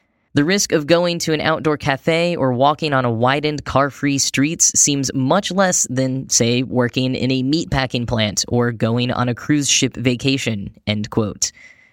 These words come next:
A key thing to know is that the virus lives very deep down in the lungs, but in order to be transmitted, it has to go up the respiratory tract and out the mouth or nose. This is why the choir might have been such a super spreader event.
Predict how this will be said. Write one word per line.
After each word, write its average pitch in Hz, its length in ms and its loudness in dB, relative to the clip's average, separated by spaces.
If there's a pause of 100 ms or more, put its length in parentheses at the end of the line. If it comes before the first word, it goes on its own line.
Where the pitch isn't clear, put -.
(420)
A 160 80 4
key 254 240 2
thing 233 360 2
to 165 120 0
know 143 340 2
is 131 180 0
that 143 120 2
the 143 80 0
virus 180 400 2
lives 139 380 0
very 135 340 2
deep 123 260 0
down 113 300 0
in 113 120 -2
the 110 60 0
lungs, 113 580 0 (120)
but 127 140 2
in 127 80 0
order 131 200 2
to 123 120 0
be 120 80 0
transmitted, 156 600 0
it - 120 -6
has 175 180 0
to 190 80 -2
go 160 220 2
up 190 240 2
the 165 100 -2
respiratory 147 540 0
tract 123 420 0
and 120 220 0
out 131 280 -2
the 139 120 -2
mouth 113 320 0
or 117 140 0
nose. 113 500 0 (500)
This 117 160 2
is 123 140 0
why 123 320 2
the 131 100 -2
choir 156 560 2
might 139 320 2
have 147 140 -4
been 131 180 0
such 123 300 0
a 127 100 0
super 127 400 0
spreader 120 400 0
event. 113 540 0